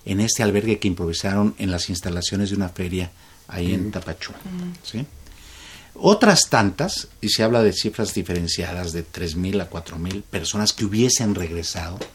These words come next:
Speaker 1: desde luego no tengo, eh, eh, el soporte, pero se habla, se habla en función del movimiento que continúa.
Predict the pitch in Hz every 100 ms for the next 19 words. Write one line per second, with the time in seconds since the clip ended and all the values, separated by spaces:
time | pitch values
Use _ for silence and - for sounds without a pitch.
0 | - - - 85 87 101 95 90 92 95
1 | 98 - - - - - 92 82 - 92
2 | 90 - 90 - 98 - 95 - 101 113
3 | - 104 104 - 117 113 113 117 - -
4 | - - - 110 113 120 - 98 92 -
5 | 110 107 - - - 98 95 95 92 95
6 | 101 101 95 104 - 101 104 107 117